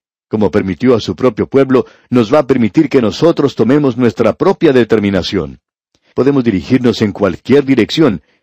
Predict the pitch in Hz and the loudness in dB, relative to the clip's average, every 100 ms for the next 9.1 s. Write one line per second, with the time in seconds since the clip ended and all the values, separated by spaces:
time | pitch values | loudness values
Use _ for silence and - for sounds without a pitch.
0 | _ _ _ 82 78 117 117 107 90 120 | _ _ _ -12 -2 0 2 -2 0 2
1 | 123 113 110 - 120 110 90 - 147 - | 2 2 0 0 0 0 -2 0 0 2
2 | 123 143 160 156 170 90 87 123 104 131 | 2 2 4 2 2 -2 -2 -2 0 -2
3 | - - _ _ 113 117 98 95 98 165 | -4 -18 _ _ -2 0 0 -2 0 0
4 | 131 110 135 170 170 _ _ - 120 117 | 0 0 2 0 -2 _ _ 0 2 2
5 | 110 - 107 87 80 - _ _ _ _ | 0 -2 -6 -4 -6 -6 _ _ _ _
6 | _ _ _ _ _ _ _ 117 131 175 | _ _ _ _ _ _ _ 0 2 2
7 | 165 131 127 131 135 - - 123 110 107 | 2 2 2 2 0 -4 -2 0 2 0
8 | - 151 135 113 104 104 98 107 76 71 | 0 -2 0 0 0 -2 -4 -4 -4 -10
9 | - | -18